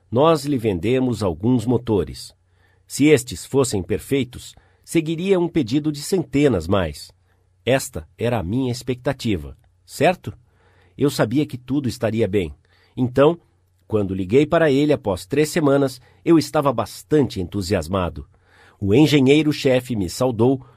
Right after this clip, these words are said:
com este terrível aviso: "Ellison, não posso comprar o restante dos motores do senhor." "Por quê?" eu perguntei chocado. "Por quê?" "Porque os seus motores aquecem muito. Não consigo nem colocar as mãos neles."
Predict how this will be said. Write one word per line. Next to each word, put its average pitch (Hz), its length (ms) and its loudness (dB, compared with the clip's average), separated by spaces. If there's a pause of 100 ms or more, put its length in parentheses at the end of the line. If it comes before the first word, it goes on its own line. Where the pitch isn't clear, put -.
com 113 220 2
este 123 280 0
terrível 143 680 0
aviso: 92 540 -2 (600)
"Ellison, 139 540 4 (340)
não 190 220 4
posso 165 440 2
comprar 135 460 2
o 143 40 2
restante 143 540 2
dos 147 160 -2
motores 117 480 2
do 120 100 -2
senhor." 120 460 2 (880)
"Por 202 180 -4
quê?" 226 300 -4 (320)
eu 107 100 -4
perguntei 113 420 -2
chocado. 98 460 -4
"Por 214 180 -6
quê?" 226 320 -2 (1040)
"Porque 151 260 0
os 143 140 0
seus 165 200 0
motores 127 500 4
aquecem 156 440 -2
muito. 135 460 2 (280)
Não 180 140 6
consigo 202 440 2
nem 190 160 4
colocar 190 460 2
as 175 120 0
mãos 151 340 6
neles." 110 480 2